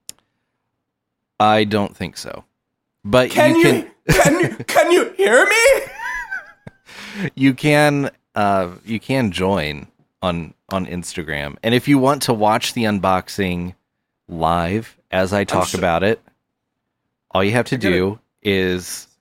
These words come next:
Speaker 1: open Instagram and look for O M G So Random, hee hee, and you're gonna see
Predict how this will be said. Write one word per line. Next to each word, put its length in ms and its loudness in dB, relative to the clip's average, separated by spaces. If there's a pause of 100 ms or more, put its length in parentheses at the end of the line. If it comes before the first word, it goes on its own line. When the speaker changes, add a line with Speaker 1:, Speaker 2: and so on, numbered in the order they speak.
Speaker 1:
open 260 -2
Instagram 760 -2 (440)
and 180 -2
look 160 -4
for 240 -6
O 160 -4
M 160 -2
G 300 -2
So 200 -2
Random, 640 -2
hee 300 -8
hee, 380 -8 (300)
and 640 -2 (1040)
you're 140 -2
gonna 180 2
see 480 0